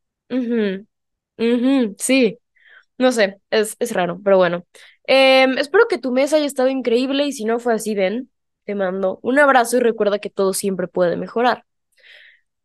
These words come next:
Sobre mi mes, lo hablaremos a lo largo de la temporada porque aprendí muchas cosas, em,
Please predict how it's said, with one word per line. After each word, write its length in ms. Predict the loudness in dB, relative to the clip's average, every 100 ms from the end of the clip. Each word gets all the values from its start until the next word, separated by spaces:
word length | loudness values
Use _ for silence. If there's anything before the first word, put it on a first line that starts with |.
| _ _ -2
Sobre 280 | 4 6 8
mi 160 | 6
mes, 440 | 6 6 4 2 -4
lo 160 | 4 6
hablaremos 540 | 6 6 4 2 0
a 80 | 0
lo 60 | 2
largo 260 | 4 4 4
de 80 | 4
la 120 | 2
temporada 600 | -2 0 2 4 2 -2
porque 280 | -6 -4 -4
aprendí 360 | -6 -8 -4
muchas 440 | -2 0 2 2 2
cosas, 540 | 2 4 4 4 0 -6
em, 640 | -6 -4 -6 -6 -12